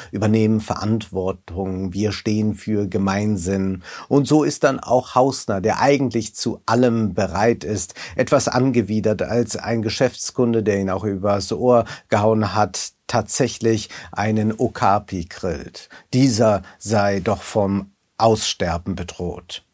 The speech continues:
Er sagt, wir hätten uns nie auf den Kerl einlassen sollen. Der hat ja gar kein Unrechtsbewusstsein, gar keinen Anstand. Ja, muss, man muss lachen. Dieser Hausner, wo ist sein Anstand? Wo ist denn wirklich seine rote Linie?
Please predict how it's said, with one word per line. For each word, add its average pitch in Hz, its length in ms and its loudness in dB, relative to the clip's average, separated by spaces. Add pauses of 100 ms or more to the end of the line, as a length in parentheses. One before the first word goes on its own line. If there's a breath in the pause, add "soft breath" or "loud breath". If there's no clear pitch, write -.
(200)
Er 104 140 -4
sagt, 107 420 2
wir 120 80 6
hätten 135 200 4
uns 113 200 2
nie 143 240 6 (180 loud breath)
auf 107 200 0
den 113 160 0
Kerl 113 320 2
einlassen 104 580 2
sollen. 98 480 0 (300 loud breath)
Der 120 120 6
hat 131 120 2
ja 135 100 6
gar 135 300 2
kein 113 280 0
Unrechtsbewusstsein, 107 1200 2
gar 120 280 2
keinen 101 540 -2 (240 loud breath)
Anstand. 78 720 -4 (160 loud breath)
Ja, 113 140 0
muss, 113 420 -2
man 110 140 -2
muss 107 220 -2
lachen. 85 440 0 (180 loud breath)
Dieser 92 220 -4
Hausner, 104 500 0 (240 loud breath)
wo 101 360 0
ist - 280 -6
sein 107 320 0
Anstand? 87 800 -6 (220 loud breath)
Wo 104 220 0
ist 101 180 -4
denn 101 180 0
wirklich 101 400 -2
seine 92 280 -2
rote 90 400 -6
Linie? 90 360 -4